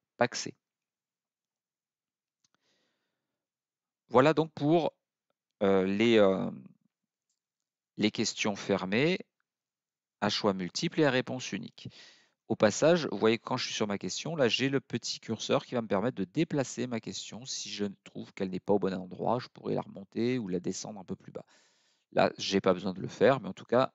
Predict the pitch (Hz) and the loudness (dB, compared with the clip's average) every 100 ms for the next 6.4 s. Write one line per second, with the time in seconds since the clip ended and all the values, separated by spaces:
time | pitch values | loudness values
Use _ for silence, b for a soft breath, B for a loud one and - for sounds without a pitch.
0 | _ - - 131 - - 101 123 151 190 | _ -8 -4 -6 -6 -4 -2 0 -2 -4
1 | _ _ - 139 - 98 98 - _ b | _ _ -2 0 -2 -4 -8 -8 _ b
2 | b b b - 120 131 117 107 117 - | b b b 2 6 6 4 -4 -6 -6
3 | - - - 101 101 - 147 147 120 135 | -8 -8 -4 0 -2 0 0 0 0 -4
4 | 117 - 117 - 190 - - - 156 233 | -6 -12 -12 -6 -6 -6 -8 -10 -10 -12
5 | - 95 92 95 95 92 - 92 127 - | -10 -6 -6 -4 -6 -6 -10 -10 -10 -12
6 | 95 92 104 - | -12 -10 -8 -12